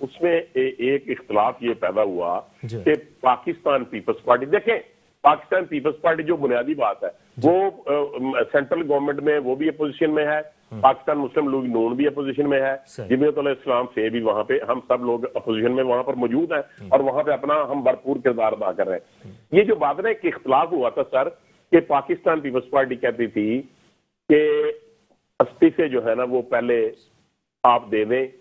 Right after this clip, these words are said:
Speaker 1: या इनके खिलाफ vote for no confidence ले आए।
Speaker 2: ठीक है।
Speaker 1: Vote confidence, vote for no confidence हमने कहा कि
Speaker 2: हम्म।
Speaker 1: हमारे पास नंबर नहीं है पूरे।
Speaker 2: सही।
Speaker 1: जो vote for no confidence होता है ना सर, वो,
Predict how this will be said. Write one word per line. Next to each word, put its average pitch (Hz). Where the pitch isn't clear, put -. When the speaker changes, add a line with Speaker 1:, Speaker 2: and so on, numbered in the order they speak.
Speaker 1:
या 123
इनके 131
खिलाफ 117
vote 110
for 113
no 117
confidence 98
ले 85
आए। 80
Speaker 2:
ठीक 127
है। 98
Speaker 1:
Vote 120
confidence, 143
vote 127
for 147
no 131
confidence 127
हमने 117
कहा 120
कि -
Speaker 2:
हम्म। 135
Speaker 1:
हमारे 110
पास 127
नंबर 110
नहीं 120
है 127
पूरे। 90
Speaker 2:
सही। -
Speaker 1:
जो 123
vote 127
for 135
no 127
confidence 135
होता 131
है -
ना 180
सर, -
वो, 202